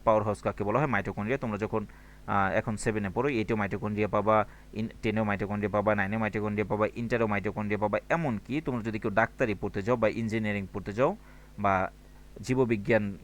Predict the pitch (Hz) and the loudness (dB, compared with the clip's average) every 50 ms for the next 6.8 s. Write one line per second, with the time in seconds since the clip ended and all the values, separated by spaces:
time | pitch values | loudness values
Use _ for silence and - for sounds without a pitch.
0 | - - - - 113 107 101 - 123 107 123 107 113 107 95 110 101 90 98 95 | -18 -18 -10 -6 -4 -4 0 0 0 0 0 -2 -2 -2 0 -2 -2 -2 -4 -6
1 | - 113 - 165 180 - - - 165 160 160 143 139 127 117 110 98 110 131 151 | -6 -2 -2 -2 -2 -2 -2 2 2 2 2 2 2 2 2 2 0 0 -2 -2
2 | 151 123 113 110 - - 110 110 110 107 104 - 107 104 101 101 95 104 101 - | 0 0 0 -2 -2 -2 0 0 0 0 -2 -2 -2 -2 -2 -4 -4 -4 -6 -4
3 | - 107 - 156 165 165 160 127 110 101 - - 123 110 101 98 101 98 90 - | -4 0 2 4 4 4 4 4 2 2 2 0 -2 -2 -2 -2 -6 -6 -8 -10
4 | 98 101 98 98 92 - - 110 107 95 - - - - - - - - 117 107 | -8 -4 -4 -4 2 2 4 4 4 2 0 -6 -18 -20 -20 -20 -6 0 0 0
5 | 104 - 113 110 131 147 156 151 127 110 107 - - 101 92 131 139 - - 104 | 2 0 -2 -2 -2 -2 -2 -4 -2 -4 -2 -2 -4 -4 -2 -2 -2 -2 -2 -2
6 | 101 101 98 95 98 98 98 92 127 123 - - 101 98 90 92 | 0 0 0 0 0 -2 -2 -2 -4 -6 -4 -2 -2 -2 -2 -4